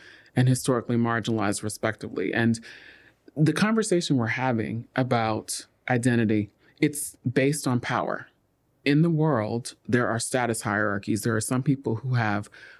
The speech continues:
more access to and control over resources. That's how we define power.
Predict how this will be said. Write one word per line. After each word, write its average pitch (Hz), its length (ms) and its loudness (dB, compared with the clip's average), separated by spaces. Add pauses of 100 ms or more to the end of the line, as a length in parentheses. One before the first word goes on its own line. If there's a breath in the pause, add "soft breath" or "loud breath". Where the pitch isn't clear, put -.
more 131 280 4
access 143 500 0
to 139 380 2
and 127 120 0
control 127 460 0
over 127 160 -2
resources. 135 720 -2 (400)
That's 110 240 -4
how 131 120 2
we 127 140 2
define 117 380 -4
power. 101 400 -4